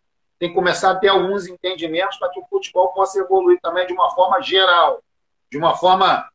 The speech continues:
onde todos, né, têm uma, um pensamento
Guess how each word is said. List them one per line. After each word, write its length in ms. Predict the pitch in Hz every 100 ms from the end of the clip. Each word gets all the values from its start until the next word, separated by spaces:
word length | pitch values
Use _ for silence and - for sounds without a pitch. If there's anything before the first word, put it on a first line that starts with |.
| _ -
onde 280 | 170 170
todos, 720 | 185 202 220 226 226 - - _ _ _ _ _ -
né, 360 | 165 214 220 - -
têm 160 | 170 190
uma, 260 | 185 175
um 80 | 170
pensamento 720 | 190 185 185 180 185 190 190